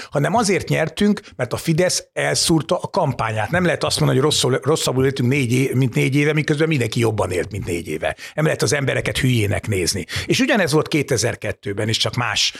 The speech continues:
alapokon. Tehát Orbán akkor azt, azt mond-, azt gondolta, hogy, ö, hogy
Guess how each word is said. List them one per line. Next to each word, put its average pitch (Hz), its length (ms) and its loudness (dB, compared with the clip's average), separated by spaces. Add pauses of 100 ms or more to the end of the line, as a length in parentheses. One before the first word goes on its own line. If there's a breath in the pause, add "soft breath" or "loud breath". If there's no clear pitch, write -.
(140 loud breath)
alapokon. 98 540 0 (240 loud breath)
Tehát 147 340 -4
Orbán 240 300 2
akkor 175 260 2
azt, 147 320 0
azt 151 300 0
mond-, 156 300 2
azt 165 200 2
gondolta, 147 680 2 (240 loud breath)
hogy, 135 520 0
ö, 139 220 4 (300 loud breath)
hogy 131 280 -2